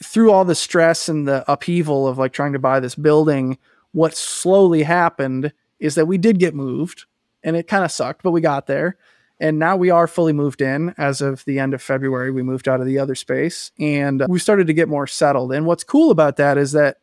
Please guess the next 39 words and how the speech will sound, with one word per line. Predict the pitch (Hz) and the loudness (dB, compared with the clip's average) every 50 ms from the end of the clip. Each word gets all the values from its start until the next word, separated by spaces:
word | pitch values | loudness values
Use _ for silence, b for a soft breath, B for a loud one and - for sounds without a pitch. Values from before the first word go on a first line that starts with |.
| _ _ | _ _
previously | - 233 277 277 240 165 - - 160 151 | 0 0 2 4 2 0 0 0 -4 -2
my | 147 139 143 | -2 -2 -2
employee | 139 135 131 - 175 175 170 165 156 | -2 -4 -2 -2 0 2 2 2 0
kinda | 151 - 165 156 147 135 | 0 -2 -4 -4 -4 -6
showed | - - - 165 151 147 143 | -8 -2 2 2 2 4 4
up | 135 139 170 - - | 2 2 0 0 -2
and | 143 143 143 | -8 -6 -6
he | 147 135 | -6 -8
started | - - 143 135 127 123 123 | -4 -2 -2 -2 -2 -4 -6
working | 127 127 139 - - 170 170 | -8 -8 -8 -6 -6 -4 -4
with | 170 175 - - | -4 -4 -6 -6
me. | - 196 208 220 226 - _ _ _ _ _ _ _ _ _ _ _ _ _ | -6 -4 -2 -2 -4 -6 _ _ _ _ _ _ _ _ _ _ _ _ _
And | 151 151 147 143 | -2 -2 -2 0
now | 147 175 240 277 254 196 151 139 139 139 139 143 147 _ _ _ _ _ | 0 0 2 2 2 2 2 2 0 -2 -2 -4 -6 _ _ _ _ _
he | _ - - 214 | _ -2 0 2
moved | 208 202 196 185 156 175 | 4 4 2 2 0 0
in | 185 175 165 160 | -2 0 -2 -4
kinda | 151 - 180 170 139 | -4 -6 -6 -6 -6
with | 127 123 143 170 165 - - - | -4 -2 -2 -2 -2 -2 -6 -6
me, | 131 123 127 127 127 110 | -6 -6 -6 -8 -10 -8
and | - 143 143 | -8 -6 -6
I | 143 | -6
feel | 147 - - 202 190 | -8 -2 0 0 2
like | 190 170 - | 2 2 0
he | - 175 160 | -2 -4 -2
has | 160 160 156 147 156 | 0 0 0 0 0
more | 165 156 143 123 98 | -2 -2 -2 -2 -2
ownership | 147 165 175 175 - - - 165 - | -4 -2 -2 -4 -4 -6 -8 -6 -4
over | 175 170 165 160 170 | -4 -4 -2 -4 -4
the | 160 160 | -4 -4
space, | - - - - 160 165 165 160 156 156 151 - - - - | -8 -8 -6 -4 -4 -2 -2 -2 -2 -4 -4 -6 -12 -12 -10
and | - 139 139 | -10 -8 -6
he | 151 151 | -6 -8
feels | - - 165 160 151 - | -4 -2 0 0 0 0
like | 147 139 131 | -4 -6 -4
we | - 147 156 | -2 -2 0
moved | 151 156 151 139 - | 0 0 -2 -2 -4
in | 147 139 | -6 -6
together. | - 120 131 131 147 160 160 165 165 160 160 156 | -6 -8 -6 -2 -2 0 0 0 0 0 0 -2